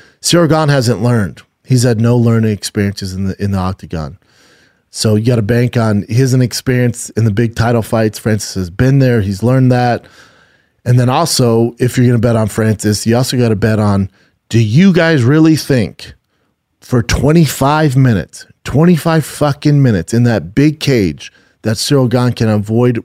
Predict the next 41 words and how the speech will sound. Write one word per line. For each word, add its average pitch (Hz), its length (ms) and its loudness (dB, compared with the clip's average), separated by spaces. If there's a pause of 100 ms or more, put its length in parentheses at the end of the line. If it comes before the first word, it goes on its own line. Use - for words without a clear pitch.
one 113 220 0
punch 117 300 -4
from 104 140 -4
Francis? 113 500 -6 (180)
All 139 140 0
we 170 80 4
need 180 80 4
is 165 100 2
one. 98 240 -2 (720)
All 131 160 2
we 170 100 4
need 175 180 4
is 123 160 2
one 143 260 2
punch 143 380 -2
if 110 100 -4
you're 123 80 0
a 113 40 -2
Francis 120 400 -2
fan. 78 220 -8
You 104 140 0
need 143 220 4
one 147 520 2 (240)
punch 147 320 0
on 117 80 2
the 104 80 0
fucking 127 480 -2
button 107 460 -4 (640)
in 104 160 0
twenty-five 135 640 0
minutes, 110 440 -6 (380)
and 95 180 -6
he's 120 260 2
your 110 120 2
world 110 300 0
heavyweight 113 300 2
champion. 113 360 -2
He 101 80 -4
changes 117 720 -2 (300)
the 120 120 -2
course 156 680 0